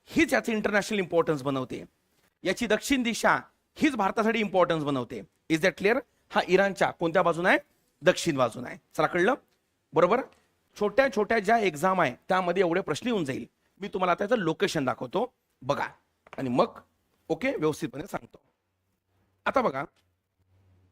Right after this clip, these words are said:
हे मुंबई, बरोबर?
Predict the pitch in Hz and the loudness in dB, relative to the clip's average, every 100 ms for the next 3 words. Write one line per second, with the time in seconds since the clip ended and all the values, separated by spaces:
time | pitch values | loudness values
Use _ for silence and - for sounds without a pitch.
0 | _ _ _ _ _ _ _ _ _ _ | _ _ _ _ _ _ _ _ _ _
1 | - 208 190 185 196 233 - _ _ _ | 0 2 2 2 0 -2 -10 _ _ _
2 | _ _ _ _ _ _ _ 151 170 233 | _ _ _ _ _ _ _ 2 2 2